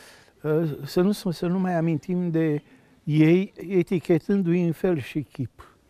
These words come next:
Formaliști, impresioniști sau naționaliști sau. Spuneam de Panai Cerna, ă, nu i-am părăsit niciodată poezia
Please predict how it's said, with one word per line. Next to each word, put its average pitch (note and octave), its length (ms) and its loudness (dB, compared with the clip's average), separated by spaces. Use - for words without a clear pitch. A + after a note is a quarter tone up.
Formaliști, D3 840 0
impresioniști D3 800 -2
sau D3 200 0
naționaliști C#3 920 -4
sau. - 240 -18
Spuneam G#3+ 440 4
de F#3+ 120 4
Panai F3 420 2
Cerna, C#3+ 680 2
ă, D3+ 220 -2
nu G3 180 2
i-am A#3 140 2
părăsit F3 420 0
niciodată C3+ 640 -4
poezia C3 760 -6